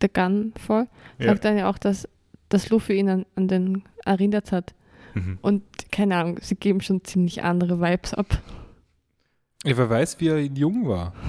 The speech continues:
Speaker 1: <laughs>
Speaker 3: Also, wir haben ja bisher immer nur den Al-, oder
Speaker 2: Na,
Speaker 3: vielleicht nicht.
Speaker 2: vor über zwanzig Jahren. Also, ich schätze mal, so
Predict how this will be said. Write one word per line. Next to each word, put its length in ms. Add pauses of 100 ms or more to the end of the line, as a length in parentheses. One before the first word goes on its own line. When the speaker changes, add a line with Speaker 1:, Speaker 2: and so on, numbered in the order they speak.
(1000)
Speaker 1:
<laughs> 120 (1500)
Speaker 3:
Also, 400
wir 140
haben 100
ja 100
bisher 240
immer 180
nur 160
den 80
Al-, 260
oder 240 (320)
Speaker 2:
Na, 220
Speaker 3:
vielleicht 100
nicht. 140
Speaker 2:
vor 160
über 320
zwanzig 380
Jahren. 180
Also, 200
ich 80
schätze 240
mal, 200
so 500